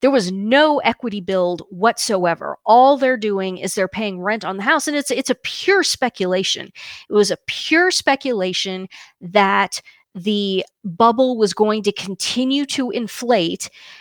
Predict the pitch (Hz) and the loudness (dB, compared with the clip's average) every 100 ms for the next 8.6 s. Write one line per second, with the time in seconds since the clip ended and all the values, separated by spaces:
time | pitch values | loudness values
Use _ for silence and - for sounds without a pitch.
0 | _ 240 220 202 196 208 202 190 214 214 | _ -4 0 2 4 2 0 2 6 6
1 | 202 214 185 202 226 202 196 165 170 190 | 4 2 2 -4 -2 0 -2 0 0 2
2 | 277 349 _ - 226 214 190 214 185 185 | 0 -4 _ -2 2 2 2 0 -2 -2
3 | 202 247 254 269 226 226 214 - 311 359 | 2 4 4 4 2 0 -2 -2 0 0
4 | 277 226 185 - 202 196 190 185 185 185 | 0 -2 -6 -4 -2 -2 -4 -6 -4 -4
5 | 185 - 175 175 180 - - - - 247 | -4 0 2 2 -2 -10 -20 -14 0 4
6 | 269 285 262 233 208 190 180 - 220 - | 4 2 -4 -4 -4 -4 -6 -6 -8 -4
7 | 226 190 226 269 - - 269 170 175 170 | -4 -2 0 -2 -4 -4 0 0 0 -2
8 | - - _ _ 196 233 | -12 -20 _ _ 0 0